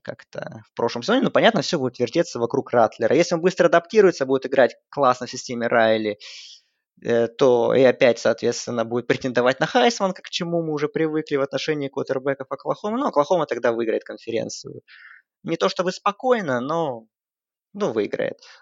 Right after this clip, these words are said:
Запас класса там, наверное, самый большой среди всех. Если у Ратлера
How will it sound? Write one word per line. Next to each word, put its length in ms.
Запас 400
класса 420
там, 160
наверное, 200
самый 280
большой 380
среди 260
всех. 320
Если 440
у 160
Ратлера 500